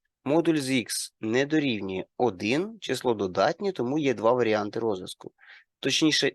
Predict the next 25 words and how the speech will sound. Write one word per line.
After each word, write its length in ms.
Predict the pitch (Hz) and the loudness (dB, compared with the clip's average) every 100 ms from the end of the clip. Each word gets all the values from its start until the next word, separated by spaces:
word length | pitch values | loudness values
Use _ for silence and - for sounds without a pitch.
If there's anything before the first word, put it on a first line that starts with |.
| _ | _
ті 160 | 151 | -2
значення, 360 | 127 143 - 127 | 0 0 0 -2
які 140 | 123 | -2
нам 160 | 131 123 | 0 0
не 100 | 127 | -2
підходять. 680 | 127 123 - 85 - - _ _ _ _ _ _ _ | -4 -10 -6 -6 -6 -16 _ _ _ _ _ _ _
Це 120 | 120 | -2
означає, 400 | 127 127 143 131 | -2 0 2 2
що 160 | 139 - | 2 0
х 300 | 151 131 - | -4 -2 -2
не 140 | 117 120 | 0 0
дорівнює 500 | 131 127 107 98 92 | 0 0 -2 -2 -6
один 460 | - 101 107 175 208 - _ | -4 -4 0 0 0 -10 _
і 340 | 120 160 240 - _ _ _ _ _ | -2 0 -2 -8 _ _ _ _ _
х 300 | 151 185 - | -4 -2 0
не 160 | 180 170 | 2 4
дорівнює 480 | 175 175 170 170 | 4 4 2 2
протилежному 720 | 160 175 - 131 113 101 101 98 | 0 -2 2 4 4 4 -4 -4
значенню 520 | 127 175 - 170 156 | -2 -2 -2 -2 0
мінус 440 | 110 98 107 117 | -2 -4 -6 -8
один. 300 | - - - - _ _ _ _ _ _ _ _ _ _ _ _ _ _ | -12 -14 -16 -20 _ _ _ _ _ _ _ _ _ _ _ _ _ _
Приклад 400 | _ 113 117 165 | _ -4 2 2
В. 320 | 156 139 101 - _ _ _ _ _ _ _ | 6 4 4 0 _ _ _ _ _ _ _
Трошки 320 | - 101 - | -8 -8 -6
складніший. 640 | 117 151 151 107 - - | -4 -2 -2 -2 -2 -6